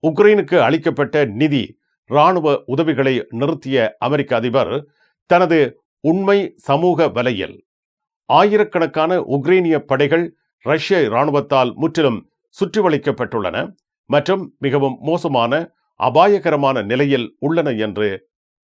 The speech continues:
பதிவிட்டிருந்தார். அவரது கூற்றுப்படி, திங்கட்கிழமை அன்று ரஷ்ய அதிபருடன் மிகவும் நேர்மறையான மற்றும் உறுதியான உரையாடல்களை நடத்தியுள்ளார்.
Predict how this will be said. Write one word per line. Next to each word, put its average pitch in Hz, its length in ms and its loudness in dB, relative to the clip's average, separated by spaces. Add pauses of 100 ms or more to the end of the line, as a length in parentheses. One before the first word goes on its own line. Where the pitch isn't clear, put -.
(240)
பதிவிட்டிருந்தார். 104 760 -4 (760)
அவரது 175 380 2
கூற்றுப்படி, 143 760 -2 (140)
திங்கட்கிழமை 127 680 -2
அன்று 120 360 -2
ரஷ்ய 117 400 -4
அதிபருடன் 123 520 -2 (340)
மிகவும் 151 540 0 (220)
நேர்மறையான 165 880 0
மற்றும் 127 480 -4
உறுதியான 160 840 0
உரையாடல்களை 127 840 0 (100)
நடத்தியுள்ளார். 107 720 -2